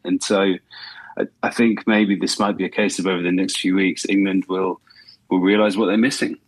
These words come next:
without him there, because he's such a driver of standards. He's such an impressive leader, as we've seen over the years for Saracens and with England. Even, even if, if people don't think he's necessarily playing his best rugby, he's an,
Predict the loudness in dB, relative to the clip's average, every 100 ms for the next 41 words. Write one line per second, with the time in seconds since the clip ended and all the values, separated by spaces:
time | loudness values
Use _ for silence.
0 | _ -2 0 0 0 0 0 -4 -6 -4
1 | -2 -2 -2 -2 -2 0 0 0 -2 -6
2 | -2 0 2 0 0 -2 -2 -2 -4 -4
3 | -2 -2 -4 -4 0 0 0 0 -2 -2
4 | -4 0 0 2 -2 -4 -2 -2 -4 -8
5 | -4 -4 -4 -6 -6 -6 -4 -4 -2 -2
6 | -4 -4 -8 -8 _ _ _ -20 -20 0
7 | 2 4 4 4 4 0 -2 -4 -2 -2
8 | -2 -2 -2 -2 -2 -2 -2 -2 -4 -8
9 | _ _ -20 _ -2 -2 0 0 0 0
10 | 2 2 2 -2 -2 -4 0 -2 0 -2
11 | 0 0 -2